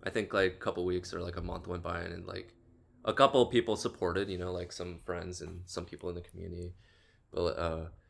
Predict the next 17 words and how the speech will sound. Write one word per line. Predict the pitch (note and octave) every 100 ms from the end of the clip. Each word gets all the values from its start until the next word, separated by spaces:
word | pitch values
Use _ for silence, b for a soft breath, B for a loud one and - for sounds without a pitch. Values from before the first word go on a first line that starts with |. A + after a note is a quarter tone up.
| _ _
I | F#2
don't | F#2+
think | F#2+ F2+
anyone, | F2 F2
like, | E2+ F2 - _ _ _ _ _ _ _ _
saw, | - F2+ E2+ F2 -
I | F2
guess, | F2 -
like, | F2+ F2
what | F#2
we | F#2+
were | F#2
going | F#2 F#2 G2+
for. | G2+ A2 F#2+ F2 -
And | F2+
then, | F2+ F2
uh, | F2 E2+